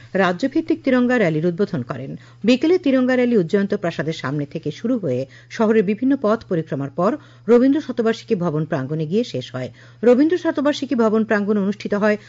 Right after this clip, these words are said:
তিরঙ্গা কনসার্ট এবং তিরঙ্গা মেলা। এই মেলা আগামীকাল পর্যন্ত চলবে। অনুষ্ঠানে মুখ্যমন্ত্রী বলেন, প্রধানমন্ত্রী নরেন্দ্র মোদী দু হাজার বাইশ সালে আজাদি কা অমৃত মহোৎসবের অঙ্গ হিসেবে হর ঘর তিরঙ্গা কর্মসূচির সূচনা করেন। এই কর্মসূচির মূল উদ্দেশ্য হল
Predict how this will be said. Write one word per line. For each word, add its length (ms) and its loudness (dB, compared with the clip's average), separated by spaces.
তিরঙ্গা 340 4
কনসার্ট 400 0
এবং 160 -2
তিরঙ্গা 400 0
মেলা। 320 -4
এই 140 6
মেলা 320 0
আগামীকাল 440 2
পর্যন্ত 380 -4
চলবে। 460 -4
অনুষ্ঠানে 420 4
মুখ্যমন্ত্রী 480 0
বলেন, 300 0
প্রধানমন্ত্রী 500 4
নরেন্দ্র 380 2
মোদী 220 2
দু 100 0
হাজার 240 0
বাইশ 280 -2
সালে 260 -2
আজাদি 340 4
কা 160 0
অমৃত 360 2
মহোৎসবের 440 2
অঙ্গ 240 -2
হিসেবে 440 0
হর 120 4
ঘর 140 4
তিরঙ্গা 380 0
কর্মসূচির 480 -4
সূচনা 380 -4
করেন। 280 -4
এই 120 6
কর্মসূচির 540 -4
মূল 200 -2
উদ্দেশ্য 360 -2
হল 160 4